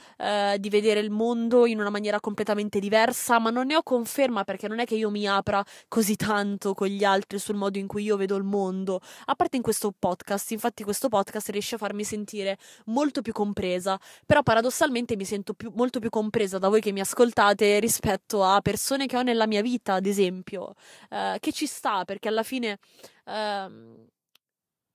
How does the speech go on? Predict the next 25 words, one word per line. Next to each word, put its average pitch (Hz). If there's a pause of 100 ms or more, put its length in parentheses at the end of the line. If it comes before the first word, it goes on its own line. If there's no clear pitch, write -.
(240)
noi 269
nasciamo, 202
cresciamo, 185
eh, 190
ci, 196
ci -
evolviamo, 196 (360)
eh, 196
ma 226
comunque 311
il 220
posto -
in 226
cui 233
stiamo 254
rimane 202
sempre 196
lo 190
stesso, 185
le 202
persone 226
rimangono 190
sempre 196
le 190
stesse -